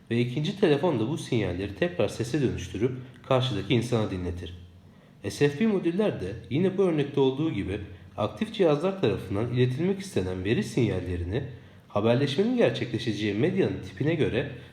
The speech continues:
ışığa veya elektrik sinyallerine çevirmektedir. Fiber transceiver'ların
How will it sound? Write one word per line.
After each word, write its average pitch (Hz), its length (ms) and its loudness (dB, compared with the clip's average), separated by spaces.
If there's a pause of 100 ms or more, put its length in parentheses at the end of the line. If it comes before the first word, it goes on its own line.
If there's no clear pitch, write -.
(100)
ışığa 117 580 0 (100)
veya 123 220 2
elektrik 151 400 0
sinyallerine 135 520 2
çevirmektedir. 90 720 -2 (1400)
Fiber 226 420 0
transceiver'ların 151 760 0